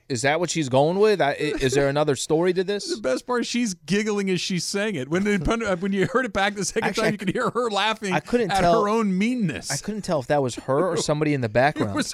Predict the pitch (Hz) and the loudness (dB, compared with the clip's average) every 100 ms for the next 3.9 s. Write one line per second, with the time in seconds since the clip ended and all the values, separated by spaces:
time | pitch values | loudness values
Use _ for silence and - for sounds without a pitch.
0 | - 330 - 170 - _ _ - - _ | -4 -4 -4 -8 -10 _ _ -20 -20 _
1 | _ _ _ - 277 202 160 - _ - | _ _ _ -16 -8 -6 -6 -14 _ -20
2 | _ - 123 123 - 117 107 - 170 113 | _ -2 0 0 0 -2 0 0 0 -2
3 | 131 120 143 - 156 156 151 139 | -6 -6 -8 -6 -6 -4 -2 -2